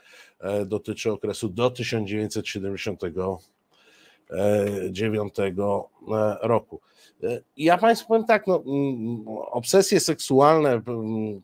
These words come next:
konserwatystów, e, znamy i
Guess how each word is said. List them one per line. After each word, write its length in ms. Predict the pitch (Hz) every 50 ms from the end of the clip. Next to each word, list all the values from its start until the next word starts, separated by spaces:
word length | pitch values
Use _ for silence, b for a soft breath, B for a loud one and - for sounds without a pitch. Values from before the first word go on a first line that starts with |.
| _
konserwatystów, 1120 | _ - 120 113 - 127 113 107 117 110 104 - 135 131 123 - - 110 98 - - - - 101
e, 360 | 101 92 95 92 90 87 85
znamy 520 | 82 95 107 98 90 78 76 87 104 120 - _ _ _ _ _ _ _ _ _ _ _ _ _ _ _ _ _ _ _ _ - - _ b b b b b b b b b -
i 160 | 127 135 135